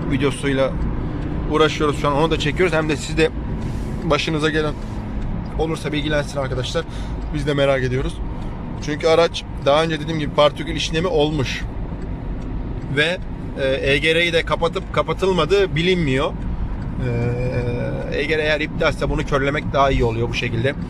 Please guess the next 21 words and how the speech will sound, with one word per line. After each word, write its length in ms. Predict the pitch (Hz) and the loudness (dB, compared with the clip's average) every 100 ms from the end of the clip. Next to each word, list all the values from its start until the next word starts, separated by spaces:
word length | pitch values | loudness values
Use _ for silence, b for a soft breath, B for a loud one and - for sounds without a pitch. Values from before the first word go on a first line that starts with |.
| B 156 | B 0
Hem 140 | 175 | 2
mekanik 320 | 175 180 190 | 2 0 2
olarak 280 | 196 185 185 | 4 4 2
kapattık 380 | 180 190 - 190 - - - - | 2 0 0 -4 -4 -6 -4 -2
hem 200 | 185 175 | 0 2
de 60 | 175 | 2
yazılımdan 520 | 170 170 175 180 160 | 2 2 0 0 0
kapattıysa 720 | 151 165 156 160 - 175 - - - - | 0 0 2 0 2 0 -2 -4 -4 0
daha 140 | 156 180 | 4 6
avantajlı. 680 | 165 139 120 120 117 165 185 - - - - | 6 2 0 0 0 0 -2 -4 -4 -4 -4
Şöyle 140 | - 123 | -2 0
koltuğu 340 | 127 123 131 | 2 2 2
biraz 180 | 131 123 | 2 2
geri 180 | 131 139 | 4 4
aldım. 240 | 123 147 - B B B B B - - | 2 0 -4 B B B B B 0 2
Bakalım 300 | 175 196 185 | 4 4 6
arıza 380 | 180 190 190 196 | 6 6 4 6
verecek 340 | 190 190 190 | 4 2 0
mi, 80 | 196 | 2
vermeyecek 400 | 190 180 160 160 | 2 2 0 0
mi? 240 | 180 190 | 0 0